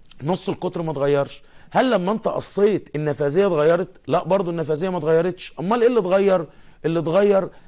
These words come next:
عدد اللفات قل، بقى تلات أرباع قيمته.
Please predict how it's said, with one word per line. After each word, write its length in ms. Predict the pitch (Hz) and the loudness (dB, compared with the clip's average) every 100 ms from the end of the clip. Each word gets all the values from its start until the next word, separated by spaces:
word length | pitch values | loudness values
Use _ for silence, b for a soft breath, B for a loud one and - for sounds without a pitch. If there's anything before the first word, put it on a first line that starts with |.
| b b | b b
عدد 440 | 123 165 214 240 | -2 0 0 0
اللفات 560 | 196 180 160 208 196 - | 2 0 0 -2 -2 0
قل، 360 | 190 240 247 226 - | 0 2 -2 -10 -10
بقى 200 | 139 147 | -4 -2
تلات 380 | 143 202 190 - | 0 -2 -2 -4
أرباع 260 | 202 151 131 | -6 -4 -4
قيمته. 460 | - 214 220 269 | -2 -2 -2 -8